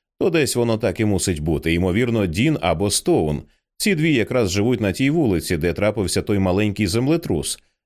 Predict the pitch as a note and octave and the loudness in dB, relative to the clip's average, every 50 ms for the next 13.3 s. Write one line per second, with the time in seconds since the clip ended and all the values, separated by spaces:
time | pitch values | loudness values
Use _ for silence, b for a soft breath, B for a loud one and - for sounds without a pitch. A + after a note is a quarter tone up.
0 | _ - - - F#3 F3 E3+ D3+ C#3 D#3 E3 E3 C3+ A2+ G2+ F2+ - A2 G2 F2 | _ -4 -2 0 2 2 2 2 2 2 2 0 2 0 -2 0 0 0 -2 0
1 | - B2+ A#2 F#2+ F#2 F2 - G2+ F2 F2+ G2+ G2+ - F#2+ E2 - F2+ F2 - F#2+ | 0 0 0 0 0 0 0 -2 0 0 0 0 0 -2 -2 0 -2 -2 0 -2
2 | F#2 - - - F3+ E3 G#2+ D#2 - - - - - C3+ D#3+ F3 D#3+ C#3+ A#2 G2+ | -4 -4 -2 -2 0 0 0 -2 -4 -6 -10 -8 -4 -2 0 2 2 2 0 0
3 | A2+ G#2+ A#2 C3+ C3 G#2 D#2+ E2+ F#2 G2+ G#2 G2 F#2 F2+ E2 F2 G#2 A#2 - D3+ | 0 0 2 2 2 0 0 0 0 2 2 2 0 0 0 0 0 0 0 -2
4 | A#2+ D#2+ - D#2 C#2 A1+ - - _ _ _ _ _ _ _ _ - E2 D2+ D#2+ | -2 -2 -2 -4 -6 -8 -10 -14 _ _ _ _ _ _ _ _ -8 -4 -2 0
5 | G2 G2 F2+ E2+ D#2+ D#2+ D#2+ E2+ D#2+ - - D#3+ E3+ D#3+ D#3 D3 C3+ - G#2+ G#2+ | 0 2 2 2 2 2 2 0 0 0 -2 -2 0 0 0 -2 -2 -2 -2 -2
6 | F#2 G2+ F2+ D#2+ - - F2 F2 E2+ - G2 F2 - G#2+ - D3 D3+ D#3 C3 E2 | -2 -2 -2 -2 0 0 -2 -2 0 -2 -4 -2 -2 -4 -2 -2 0 0 0 0
7 | C#2+ C2+ - - - _ _ _ _ - F#3+ F#3 E3 - - E3+ D#3 - - C3+ | -2 -4 -6 -10 -14 _ _ _ _ -2 0 0 0 2 0 0 0 0 0 -2
8 | A#2+ - G#2 - E2 D#2 F#2 A#2 D#3 D3+ D3+ C3+ A#2+ G2+ F2 G2 A#2+ D3+ D#3 - | -2 -2 -2 -2 -2 0 0 0 0 0 0 0 0 0 2 2 0 0 -2 -2
9 | - C#3 C#3 F3+ E3+ - D3 D3 D3 C3 C3 B2+ A#2+ A2+ - A2+ F2+ E2 D2+ B1+ | -4 -4 -2 -2 -2 -2 -2 -2 -2 0 0 0 0 0 0 0 0 0 -2 -2
10 | C2+ - - - _ _ _ _ _ _ _ _ _ _ _ - F3 D#3 - - | -4 -8 -14 -20 _ _ _ _ _ _ _ _ _ _ _ -2 -2 -2 -2 0
11 | F3+ D#3+ C#3 A2+ A2+ A2 G#2 F#2+ F2+ - G#2+ - - G#2 G2+ G#2+ G#2+ G#2+ G2 F#2 | 0 0 2 2 2 2 2 2 0 0 -2 -2 0 0 2 2 2 2 2 0
12 | - - A#2 C#3 E3+ D#3+ - - C#3+ B2+ G2+ G#2+ G#2 G#2 F#2+ F#2 E2+ - G2+ F2 | -2 -2 0 0 0 0 0 -2 0 0 0 0 0 2 0 0 0 0 -2 0
13 | - - D#2+ C#2+ B1+ C2 | 0 0 0 -2 -2 -4